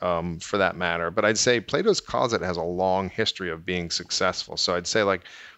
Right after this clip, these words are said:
when you have good operators, and I think this particularly happens in retail that succeed, and as we can see, they don't have just one brand, right? They have a bunch of different brands there. Um,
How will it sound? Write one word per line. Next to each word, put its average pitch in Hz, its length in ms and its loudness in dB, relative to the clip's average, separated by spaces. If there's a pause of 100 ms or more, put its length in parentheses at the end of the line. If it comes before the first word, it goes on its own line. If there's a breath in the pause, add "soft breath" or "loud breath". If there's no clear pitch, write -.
(120 loud breath)
when 113 160 0
you 117 100 0
have 143 280 0
good 135 180 4
operators, 87 560 2
and 101 80 4
I - 20 2
think 123 160 0
this 110 140 2
particularly 110 420 0
happens 95 380 0
in 85 100 -4
retail 92 640 0 (400 soft breath)
that 104 120 -2
succeed, 101 640 2
and 92 160 0
as 101 200 -2
we 107 80 -4
can 95 160 -2
see, 107 380 2
they 98 160 0
don't 120 280 0
have 123 280 2
just 95 260 -4
one 95 240 0
brand, 90 480 -2 (200)
right? 95 220 0
They 98 140 -2
have 95 160 0
a 90 60 -4
bunch 107 320 0
of 95 80 -6
different 92 240 -2
brands 95 400 2
there. 85 320 0 (340 loud breath)
Um, 87 420 2